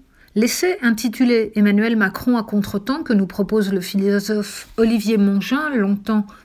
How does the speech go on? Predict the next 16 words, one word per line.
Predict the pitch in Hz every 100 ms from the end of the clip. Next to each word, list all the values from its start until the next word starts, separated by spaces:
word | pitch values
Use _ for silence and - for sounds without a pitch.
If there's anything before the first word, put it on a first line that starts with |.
| _
patron | 220 202 - 240
de | 220
la | 202
revue | 185 175 185
Esprit, | 180 - - 277 - - - - - -
et |
Lucille | 240 240 - 226 202
Schmid, | - - 220 277 196 170 - - - - -
essayiste | 226 - 226 226 208 -
et |
femme | 208 196 185
politique, | 185 180 180 202 208 - - - -
a | 208
un | 220
ton | 214 254 247
prémonitoire. | - 202 202 190 180 - 151 156 - -